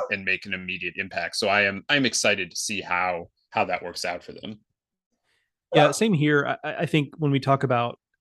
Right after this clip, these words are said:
Speaker 2: feeling like on the, being on the precipice of something, or we, we talk about the, the directionality of some of this stuff, it, it does feel like this is a, a,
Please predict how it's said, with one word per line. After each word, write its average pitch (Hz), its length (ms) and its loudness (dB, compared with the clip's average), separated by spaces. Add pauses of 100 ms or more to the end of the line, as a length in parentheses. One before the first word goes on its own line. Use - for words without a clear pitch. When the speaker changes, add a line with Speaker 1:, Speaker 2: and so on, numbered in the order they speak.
(220)
Speaker 2:
feeling 139 360 2
like 117 260 0
on 127 80 0
the, 120 80 -2
being 123 240 -2
on 120 80 -2
the 110 80 -4
precipice 127 500 -4
of 120 80 -6
something, 117 440 -4
or 113 100 -4
we, 113 140 -8
we 120 80 -4
talk 120 240 -4
about 113 260 -6
the, 110 220 -6 (500)
the 143 60 0
directionality 120 800 0
of 101 80 -8
some 120 160 -4
of 107 40 -4
this 110 140 -2
stuff, 123 240 -2
it, - 80 -4
it 147 120 -4
does 143 180 2
feel 135 180 0
like 123 200 0
this 127 180 -2
is 120 100 -2
a, 120 60 0
a, 139 240 -6